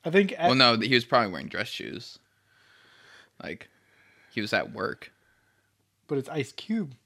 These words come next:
Speaker 1: He
Speaker 2: Yeah,
Speaker 1: does what he
Speaker 2: he
Speaker 1: wants.
Speaker 2: Yeah, probably, but he's still, like, I, I would assume, uh, being a grown-ass man, he's not just walking around like, "Yeah, man, I'm wearing my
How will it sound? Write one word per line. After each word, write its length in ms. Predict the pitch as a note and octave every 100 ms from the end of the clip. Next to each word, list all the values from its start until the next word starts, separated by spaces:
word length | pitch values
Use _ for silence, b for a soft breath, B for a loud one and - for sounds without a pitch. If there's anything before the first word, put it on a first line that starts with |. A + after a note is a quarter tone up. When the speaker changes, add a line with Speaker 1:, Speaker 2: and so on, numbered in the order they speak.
| _ _ _ _ _
Speaker 1:
He 80 | -
Speaker 2:
Yeah, 80 | E3+
Speaker 1:
does 60 | F3
what 100 | F3
he 60 |
Speaker 2:
he 40 | D3
Speaker 1:
wants. 380 | F#3 E3 - - _ _ _ _ _
Speaker 2:
Yeah, 220 | - D#4+ G#3
probably, 640 | - B2 G#3+ D#3+ C3+ E3+
but 180 | G3 D#3
he's 140 | D3
still, 360 | - E3 F3+ - - _ b b b b b b b _ _ -
like, 160 | E3 -
I, 180 | C#3 F#3+ -
I 80 | -
would 140 | A#3+
assume, 560 | C4+ - - G3 D#3+ B2+
uh, 60 | - - -
being 220 | B2+ C#3 C#3
a 60 |
grown-ass 760 | A#2+ G#2+ A2+ B2+ B2+ B2+ A#2+ -
man, 500 | A2 G#2+ G#2+ F#2+ F#2+
he's 340 | B2+ B2+ A2+
not 220 | B2+ A#2+ B2+
just 160 | A#2+
walking 320 | C3 A#2+ B2
around 160 | C3+ C#3
like, 220 | C3 B2
"Yeah, 220 | C3 B2+
man, 200 | B2 A2+
I'm 80 | A2+
wearing 160 | A#2 A#2+
my 120 | B2+